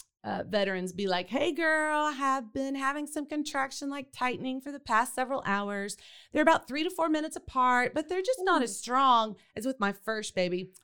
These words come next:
Speaker 1: I'm gonna take a quick shower, grab a bite, and drop the kids off at my mom's. Figured I could head to the hospital after that just to see what's going on."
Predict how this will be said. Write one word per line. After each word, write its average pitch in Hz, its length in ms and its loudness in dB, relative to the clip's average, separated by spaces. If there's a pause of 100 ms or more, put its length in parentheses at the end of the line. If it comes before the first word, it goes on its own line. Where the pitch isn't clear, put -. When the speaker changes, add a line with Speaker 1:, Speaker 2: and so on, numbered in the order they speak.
Speaker 1:
I'm 440 80 2
gonna 480 140 -2
take 403 160 -4
a 320 60 -6
quick - 240 -4
shower, 269 600 2
grab 214 280 2
a 277 60 -4
bite, 196 480 2 (220)
and 294 100 0
drop 370 180 2
the 403 80 2
kids 349 320 -4
off 330 200 2
at 320 100 0
my 311 120 2
mom's. 208 520 2 (320)
Figured 277 320 0
I 262 80 0
could 254 140 -4
head 185 240 0
to 196 60 -12
the 185 100 -8
hospital 185 500 0
after 185 240 -2
that 180 260 0
just 523 220 4
to 269 80 0
see 208 160 0
what's 165 180 -2
going 160 260 -4
on." 156 340 -4